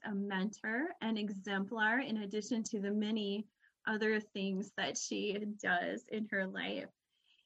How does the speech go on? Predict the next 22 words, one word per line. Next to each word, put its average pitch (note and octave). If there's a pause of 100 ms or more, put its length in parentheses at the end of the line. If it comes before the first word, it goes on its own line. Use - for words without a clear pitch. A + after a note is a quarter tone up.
In D#4+
that F#4+ (420)
season B3+
of, A3+ (300)
of A3
being C4
part B3
of B3+
the C#4+
Moses G#3+
Project G3+
through A#3
Grandview A3
University, G#3 (680)
I B3 (420)
traveled C4+ (100)
on A#3+
a B3
journey A#3+
with G#3+ (140)
nineteen C4
other B3